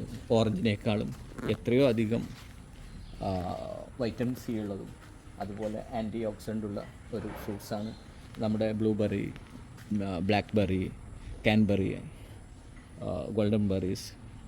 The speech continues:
ആ, റെഡ് കറന്റ്, അങ്ങനെയൊക്കെയുള്ള വില കൂടിയ ഫ്രൂട്ട്സിൻ്റെ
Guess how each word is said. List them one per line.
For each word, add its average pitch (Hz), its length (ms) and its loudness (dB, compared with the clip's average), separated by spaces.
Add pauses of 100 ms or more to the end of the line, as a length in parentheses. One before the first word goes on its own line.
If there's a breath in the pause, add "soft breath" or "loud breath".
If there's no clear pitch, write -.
(560)
ആ, - 80 -6 (1700)
റെഡ് 120 260 -2
കറന്റ്, 104 320 -2 (400)
അങ്ങനെയൊക്കെയുള്ള 143 600 2 (480)
വില 117 180 6 (100)
കൂടിയ 156 240 4 (120)
ഫ്രൂട്ട്സിൻ്റെ 127 440 2